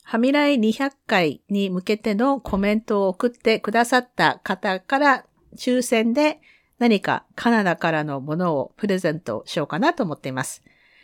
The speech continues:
これを聞いてくださっている方の中に、この企画をスポンサーできる立場の人がどのくらいいるのかちょっと全く想像つきませんけど、うちで例えば、「うちでメープルシロップ作ってるんでスポンサーしますよ」とか、<laughs> そういう人が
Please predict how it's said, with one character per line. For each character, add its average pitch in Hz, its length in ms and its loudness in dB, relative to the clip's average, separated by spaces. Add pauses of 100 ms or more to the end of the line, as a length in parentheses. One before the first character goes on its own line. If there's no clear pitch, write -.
こ 262 120 4
れ 247 80 10
を 247 80 4
聞 320 140 2
い - 20 4
て 339 100 2
く 330 100 2
だ 311 140 6
さ 320 120 6
っ 320 100 -6
て 247 80 2
い 202 40 4
る 180 120 2
方 180 240 0
の 196 100 0
中 196 240 0
に、 160 340 -2
こ 247 140 0
の 294 140 4
企 - 320 -2
画 277 100 0
を 254 80 6
ス - 140 -4
ポ 285 160 0
ン 302 80 2
サ 294 140 4
ー 285 60 4
で 277 120 0
き 277 120 0
る 262 180 2
立 277 220 0
場 185 140 2
の 151 100 -2
人 165 200 -6
が 165 280 0
ど 175 400 -4
の 311 140 2
く 220 120 0
ら 165 100 6
い 170 60 6
い - 20 -2
る 170 80 0
の 160 100 -2
か - 100 0
ち 214 100 -4
ょ - 0 -
っ - 20 -14
と - 100 -10
全 185 240 0
く 269 80 2
想 226 220 2
像 269 120 4
つ - 100 -6
き 226 100 -2
ま 220 100 2
せ 226 140 0
ん 226 40 0
け 151 120 -4
ど、 170 240 2 (460)
う 226 100 0
ち 269 160 -2
で 277 80 6
例 262 280 6
え 233 40 8
ば、 156 260 2 (380)
「う 202 100 2
ち 269 140 4
で 277 100 10
メ 240 180 8
ー 285 40 -2
プ 294 100 2
ル 285 80 4
シ 302 100 0
ロ 294 100 2
ッ - 20 0
プ 226 180 -8
作 - 200 -6
っ - 20 -2
て 190 180 -2
る 165 80 0
ん 156 60 -6
で 143 100 -2
ス - 160 -10
ポ 220 120 0
ン 233 60 2
サ 240 120 4
ー 208 40 4
し - 160 -4
ま 214 120 2
す 190 100 -2
よ」 156 160 0
と 175 80 -10
か、 226 160 0
<laughs> 220 80 4
そ - 240 2
う 285 60 4
い 294 140 4
う - 20 4
人 294 200 0
が 185 260 4